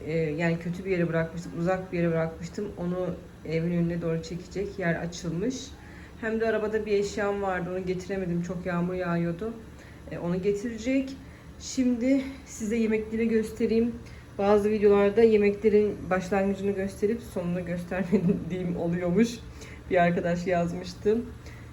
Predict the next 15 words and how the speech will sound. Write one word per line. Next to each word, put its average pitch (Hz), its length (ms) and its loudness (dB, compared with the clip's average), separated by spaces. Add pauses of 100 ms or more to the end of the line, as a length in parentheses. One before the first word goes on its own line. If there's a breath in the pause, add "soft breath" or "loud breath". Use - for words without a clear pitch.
(180)
Şimdi 175 200 -4
aklımdayken 175 720 -2
hemen 180 400 -4
göstereyim. 175 460 -4
Şöyle 196 200 -4
makarna 196 500 -2
yaptım. 185 520 0
Böyle 175 120 -4 (300)
buhar, 175 460 2
baharatlı, 170 680 -2 (140)
konuşamadım. 165 720 -4
Baharatlı, 175 640 -2
tereyağlı, 165 520 0
güzel 165 340 -4
salçalı 180 540 -6